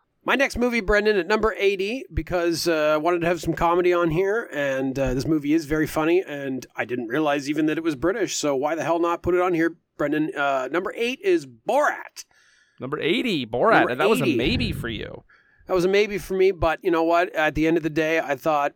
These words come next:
Speaker 1: Borat is funny enough and important enough, and if it's considered British, then it absolutely should be on this list. It was a massive box
Speaker 2: There we
Speaker 1: office
Speaker 2: go.
Speaker 1: hit, and it influenced culture to this day.
Speaker 2: Oh, yeah. Very nice.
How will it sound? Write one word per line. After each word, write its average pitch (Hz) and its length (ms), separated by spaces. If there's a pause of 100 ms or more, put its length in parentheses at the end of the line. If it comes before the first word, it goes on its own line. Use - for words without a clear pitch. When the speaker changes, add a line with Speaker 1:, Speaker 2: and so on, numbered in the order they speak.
Speaker 1:
Borat 165 480
is 147 320
funny 160 300
enough 160 380
and 139 260
important 185 460
enough, 196 380
and 147 200
if 151 160
it's 143 100
considered 151 420
British, 220 360
then 160 140
it 147 140
absolutely 175 500
should 143 160
be 143 80
on 131 140
this 127 180
list. - 220
It 143 60
was 127 100
a 123 60
massive 175 560
box 170 240
Speaker 2:
There 156 80
we 156 60
Speaker 1:
office 147 260
Speaker 2:
go. 156 60
Speaker 1:
hit, 160 220 (500)
and 151 400
it 160 120
influenced 165 460
culture 180 380
to 240 300
this 233 240
day. 220 420 (460)
Speaker 2:
Oh, 127 140
yeah. 104 260 (300)
Very 120 200
nice. 131 480